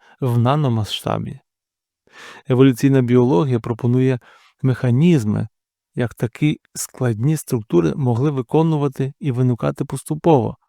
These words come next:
крок за кроком, де кожне маленьке покращення давало перевагу у виживанні. Однак для деяких мислителів сама ідея, що некеровані процеси могли спроєктувати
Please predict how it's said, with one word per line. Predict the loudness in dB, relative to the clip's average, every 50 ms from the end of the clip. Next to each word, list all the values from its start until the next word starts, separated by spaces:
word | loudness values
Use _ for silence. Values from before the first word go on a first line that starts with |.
| _ _ -8
крок | -4 -2 -2 0 0
за | -2 -4
кроком, | -4 0 2 0 0 0 -2 -8 -8 -10 _ _ _ _ _ _ _ -4
де | -2 0 0
кожне | 0 4 4 4 4 4 4
маленьке | 4 4 4 4 2 2 0 -2 -4 -6
покращення | -6 -6 -6 -2 0 0 0 0 -2 -6 -8 -6 -6 -2
давало | -2 0 0 0 0 0 -2 -2
перевагу | -2 -2 -2 -2 0 0 -2 -2 -2 -2 -4 -6 _ _ _ -8
у | -4
виживанні. | -4 -2 -2 -2 -2 -2 -4 -4 -4 -6 -8 -10 -12 -16 _ _ _ _ _ _ _ -20 -20 -20 -14 -4 2
Однак | 2 2 2 2 -2 -2 -2
для | 0 0 0 0
деяких | 0 0 0 0 -2 -2 -4 -4 -2
мислителів | -2 -2 0 -2 -2 0 0 0 0 -2
сама | -2 -2 -2 0 0 -2
ідея, | -2 -4 -2 0 0 0 2 0 -2 -4
що | -8 -8 -2 -2 0 0 -2 _ -14 -20 -20 _ _ -4
некеровані | -2 0 0 0 0 2 2 2 2 2 2 0 0
процеси | -2 -4 -6 -4 -2 -4 -4 -4 -4 -2
могли | 0 0 0 0 0 0 -2 -4 _ _ _ _ _ _ _ _ _
спроєктувати | -18 -8 0 4 6 6 6 4 0 -2 0 2 4 4 2 2 -2 -4 -6 -6